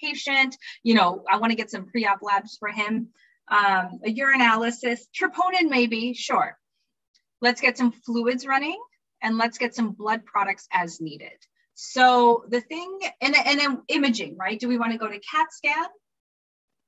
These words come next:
Or pocus is point of care ultrasound. And the only reason I bring this up, cat scan is amazing, okay? We also call it the tunnel of death. You never send an unstable patient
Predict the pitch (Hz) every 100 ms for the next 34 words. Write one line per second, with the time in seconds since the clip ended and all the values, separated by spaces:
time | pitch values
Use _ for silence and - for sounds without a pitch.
0 | _ _ _ _ 208 208 - 330 330 220
1 | 214 240 233 - 277 269 262 - 240 -
2 | 208 202 185 - 165 - - 226 240 262
3 | 320 349 330 349 311 254 254 247 240 220
4 | 196 - 285 320 339 339 330 - 240 247
5 | 214 202 196 185 160 165 - 196 214 _
6 | _ 226 262 254 247 320 262 240 226 220
7 | 214 - 214 202 190 180 165 - - _
8 | _ _ - _ 196 254 277 269 277 311
9 | 349 359 - 285 269 262 247 233 233 240
10 | 254 254 - 233 233 233 226 214 214 -
11 | 208